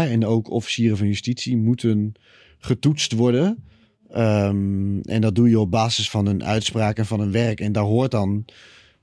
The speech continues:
vaak een naam bij. En, eh, wij, ja, we willen niemands leven in gevaar brengen. Dus we,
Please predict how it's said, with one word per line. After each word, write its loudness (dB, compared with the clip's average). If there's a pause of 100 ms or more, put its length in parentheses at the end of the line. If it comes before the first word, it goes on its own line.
vaak -2
een 4
naam 2
bij. 0
En, 0 (480)
eh, -2 (1000)
wij, -4
ja, 0
we 2
willen 4
niemands 4
leven 4
in 4
gevaar 2
brengen. 2
Dus 0
we, 0